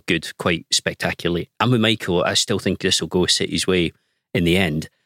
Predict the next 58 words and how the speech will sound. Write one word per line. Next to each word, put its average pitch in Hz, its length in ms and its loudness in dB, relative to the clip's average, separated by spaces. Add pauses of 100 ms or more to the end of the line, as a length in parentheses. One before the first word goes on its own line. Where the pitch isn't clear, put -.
(380)
But 101 160 0
they're 104 360 2
a 104 60 0
totally 120 260 2
different - 300 -2
team, 98 360 0
and 98 120 0
I 101 60 2
just - 240 -2
don't 127 240 0
see, 113 160 2
having 104 200 0
beaten 127 300 0
Liverpool 95 560 -2
last 92 300 0
weekend, 87 420 -2
I - 80 0
don't 104 240 0
see, 95 340 2 (280)
I - 20 0
don't 135 120 4
see 156 140 2
Arteta 131 400 -2
under, 107 200 -2 (200)
underestimating 107 600 0
this 87 140 2
fixture, - 420 0 (320)
but - 80 -2
I 101 60 0
just - 260 -2
cannot 110 380 0
see 95 200 0
him 92 140 0
saying, 87 480 0 (300)
"Right, 107 160 0
you 101 80 2
know 90 60 2
what, 85 120 0
we're 82 60 -4
gonna 90 160 2
go 82 80 2
to 85 140 -2
Elland 80 180 0
Road 78 120 0
and 80 60 -2
we're 78 60 0
gonna 78 160 -2
keep - 240 -6
it - 100 -10
tight." 80 380 0
I 87 80 0
just - 180 0
think 87 160 -2
he 85 80 -2
will 80 140 2
say, 80 180 2
"Back 78 240 -2
yourselves," - 460 0